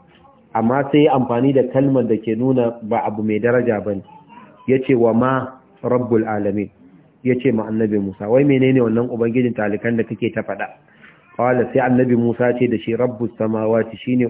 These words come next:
ubangijin da ya halicci sama kuma yake gudanar da ita. "Wal ardi", shi ya halicci ƙasa da duk, da yake gudanar da ita. "Wa ma bainahuma", da abin da ke tsakanin su, ni mai magana da kai mai sauraro mara mutunci.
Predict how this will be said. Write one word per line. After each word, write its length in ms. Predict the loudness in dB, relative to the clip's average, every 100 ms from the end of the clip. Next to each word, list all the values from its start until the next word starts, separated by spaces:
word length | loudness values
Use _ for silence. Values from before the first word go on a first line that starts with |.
| -2
ubangijin 500 | -2 0 0 0 0
da 60 |
ya 60 | 0
halicci 320 | 0 -2 -6
sama 200 | -4 -2
kuma 240 | -2 -2 -2
yake 180 | -2 -2
gudanar 400 | -2 0 0 -2
da 100 | -4
ita. 260 | -6 -10 -16 _ _ _ -20 -20 -20 -2
"Wal 320 | 2 2 2
ardi", 320 | 0 0 0
shi 140 | 0 2
ya 80 | 2
halicci 260 | 0 -2 -2
ƙasa 260 | -4 -2 0
da 100 | 0
duk, 260 | 2 0 -4 -20 _ _ -2
da 80 | 2
yake 240 | 2 2
gudanar 400 | 2 4 2 2 2
da 100 | 0
ita. 280 | 0 -4 -4
"Wa 160 | 0 2
ma 280 | 4 4 4
bainahuma", 680 | 4 4 2 2 2 2 2
da 120 | 2
abin 200 | 2 2
da 80 | 2
ke 180 | 0 -2
tsakanin 420 | -2 0 2 0
su, 60 | 0
ni 180 | 2 4
mai 100 | 4
magana 380 | 2 0 2 2
da 80 | 2
kai 160 | 0
mai 160 | 0 0
sauraro 360 | -2 0 0 0
mara 200 | 0 0
mutunci. 540 | 0 -2 -4 -6 -10